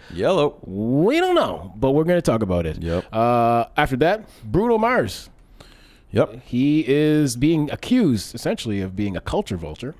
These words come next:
Speaker 1: Yeah, one of our favorite dudes.
Speaker 2: Yeah, I, I love Bruno
Speaker 1: Yeah.
Speaker 2: Mars. Uh, we'll talk about that.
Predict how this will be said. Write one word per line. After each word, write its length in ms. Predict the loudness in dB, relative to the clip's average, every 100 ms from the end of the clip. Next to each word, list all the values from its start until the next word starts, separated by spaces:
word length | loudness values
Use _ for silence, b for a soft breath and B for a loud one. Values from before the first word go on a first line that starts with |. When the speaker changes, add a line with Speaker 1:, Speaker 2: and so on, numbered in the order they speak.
| -10
Speaker 1:
Yeah, 180 | -6
one 180 | -2 -2
of 80 | 0
our 100 | 0
favorite 320 | 0 -2 -2
dudes. 380 | -6 -6 -8 -8
Speaker 2:
Yeah, 200 | -2 0 2
I, 60 |
I 40 | 0
love 480 | -4 -8 -8 -8 -8
Bruno 220 | -6 -4
Speaker 1:
Yeah. 220 | -2 0
Speaker 2:
Mars. 120 | -2 -6 -16 -12
Uh, 520 | -4 0 0 2 0 0
we'll 80 |
talk 220 | 0 0 2
about 180 | 0 2
that. 280 | 2 0